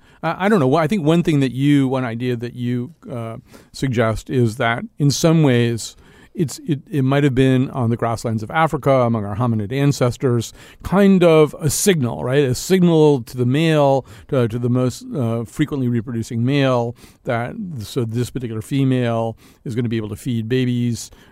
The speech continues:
Um, so go ahead and, uh, try to get her pregnant, uh, and that whoever those females were who looked that way, who sent that signal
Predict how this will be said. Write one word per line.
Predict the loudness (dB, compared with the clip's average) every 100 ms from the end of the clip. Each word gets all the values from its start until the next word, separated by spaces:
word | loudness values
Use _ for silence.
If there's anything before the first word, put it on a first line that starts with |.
| -8
Um, | -2 0 0 -2 -4 -6 -6 -10
so | -4 -2 -2 -4
go | -6 -8
ahead | -4 -2 -2 -6 -8
and, | -6 -6 -4 -6 -8
uh, | -10 -8
try | -8 -8
to |
get | -8
her | -6
pregnant, | -2 0 -2 -4 -16 -20 _
uh, | -2 0 0 -4 -6
and | -2 0 0
that | -4 -6
whoever | -4 0 0 0
those | -6 -4
females | -2 -2 -2 -2
were | 2 4 4
who | 4
looked | 4 2 0
that | -4 -4 0
way, | 2 2 0 -6 -14 -6
who | -4
sent | 0 0 0
that | -2 -8 -6
signal | -4 -2 -2 -2 -6